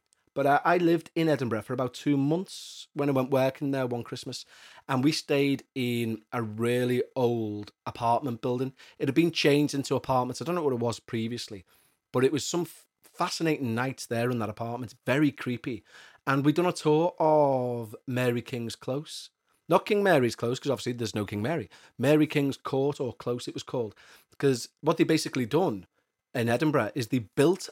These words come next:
on top of the streets. So these streets are still all intact with, like, the little shops, little houses,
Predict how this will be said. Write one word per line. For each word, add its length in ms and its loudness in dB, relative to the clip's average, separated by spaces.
on 180 2
top 340 -2
of 120 -10
the 60 -6
streets. 460 -8
So 320 -4
these 220 0
streets 800 -8
are 60 2
still 300 2
all 140 6
intact 500 -6
with, 140 -6
like, 160 0
the 80 -4
little 160 -2
shops, 420 0
little 180 -4
houses, 580 0